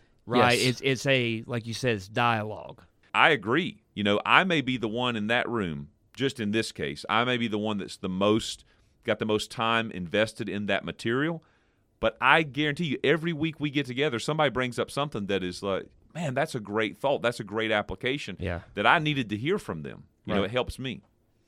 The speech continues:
Speaker 3: So you guys, before coming into our A O, had you ever been involved in any type of thing like this?
Speaker 2: No. Not even
Speaker 3: Remotely? <laughs>
Speaker 2: No.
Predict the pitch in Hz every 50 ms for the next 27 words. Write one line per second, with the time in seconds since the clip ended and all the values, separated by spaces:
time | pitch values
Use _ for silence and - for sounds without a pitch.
0 | _ _ _ _ _ _ _ - - _ - - 220 196 185 - - 156 170 254
1 | 294 - 254 240 214 190 170 147 127 - - - _ _ _ _ _ _ _ -
2 | - - 185 185 - 175 165 160 156 147 135 123 113 117 127 131 117 104 - -
3 | 104 107 104 107 110 107 92 95 101 104 107 110 160 196 - - 156 156 147 160
4 | 135 123 131 131 127 117 107 104 110 113 113 113 95 98 90 78 101 110 107 98
5 | - - 104 107 113 113 110 107 98 - - 110 110 113 113 110 110 110 - -
6 | 113 110 - - - 113 110 107 104 98 92 - _ _ _ _ _ _ _ _
7 | _ _ _ _ - 117 117 113 120 120 - 127 127 123 117 120 117 113 107 107
8 | 101 _ _ _ _ _ _ _ _ _ _ - 71 87 104 113 110 107 107 104
9 | 101 - 82 80 - - - - - 104 107 104 98 95 90